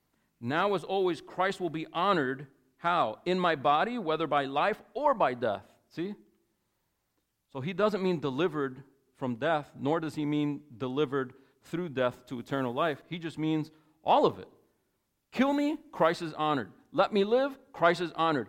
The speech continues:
You can do nothing to me, Rome. Christ is going to be honored either way. You cannot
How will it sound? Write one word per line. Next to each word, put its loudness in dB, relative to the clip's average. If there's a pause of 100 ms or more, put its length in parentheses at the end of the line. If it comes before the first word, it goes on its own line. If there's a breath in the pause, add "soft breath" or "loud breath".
(140)
You 4
can 2
do -2
nothing 0
to -2
me, -2 (200)
Rome. -4 (2750)
Christ 0
is -8
going 2
to -2
be -4
honored 0
either 0
way. -4
You -8
cannot -4